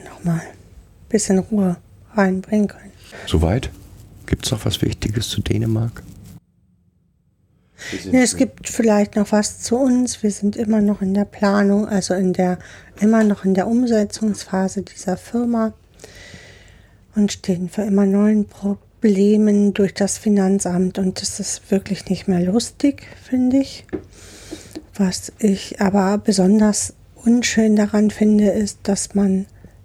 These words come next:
Speaker 1: teure Berater sich leistet, Wirtschaftsprüfer und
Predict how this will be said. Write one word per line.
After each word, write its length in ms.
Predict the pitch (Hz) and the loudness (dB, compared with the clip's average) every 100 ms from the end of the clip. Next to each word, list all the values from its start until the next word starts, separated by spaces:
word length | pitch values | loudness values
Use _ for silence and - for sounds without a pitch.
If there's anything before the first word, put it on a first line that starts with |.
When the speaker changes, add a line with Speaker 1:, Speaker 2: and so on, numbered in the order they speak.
| - | -16
Speaker 1:
teure 720 | - 180 202 196 196 196 190 - - - - | 0 4 4 2 2 2 0 -6 -20 -20 -14
Berater 800 | - 175 160 165 180 196 - 285 294 - | -4 -2 0 0 0 -2 0 -2 -2 -4
sich 240 | 240 233 | -2 0
leistet, 720 | 247 233 247 - - 320 311 - - | 2 2 2 0 -2 -2 -2 -12 -4
Wirtschaftsprüfer 1800 | 180 185 - 202 - - - - - - - 214 196 - 196 190 190 - | -4 -2 -6 -6 -10 -18 -20 -20 -20 -6 0 2 0 0 2 2 0 -2
und 420 | 170 165 170 170 | 0 2 2 0